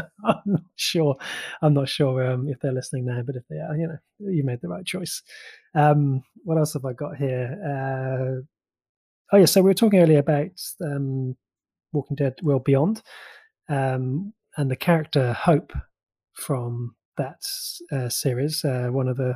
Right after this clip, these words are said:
one of the, the great young characters, the actress Alexa Mansour, who plays that character, she added our review post to her Instagram story, which was great. In fact, her adding us to her story is likely how our World Beyond post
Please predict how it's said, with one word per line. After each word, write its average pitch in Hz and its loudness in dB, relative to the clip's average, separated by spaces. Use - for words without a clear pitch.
one 151 -2
of 127 -2
the, 127 -4
the 151 -4
great 139 -2
young 135 0
characters, 156 -2
the 156 6
actress 156 2
Alexa 143 0
Mansour, 139 0
who 127 0
plays 131 -4
that 175 -12
character, 151 -4
she 170 4
added 143 4
our 135 2
review 135 2
post 143 -8
to 143 2
her 135 0
Instagram 143 -2
story, 160 0
which 147 -6
was 131 0
great. 151 2
In 127 -4
fact, - -4
her 160 4
adding 139 0
us 123 -8
to 135 -6
her 131 -4
story 135 -2
is 139 -2
likely 151 0
how 135 0
our 131 -6
World 139 4
Beyond 135 0
post 143 -6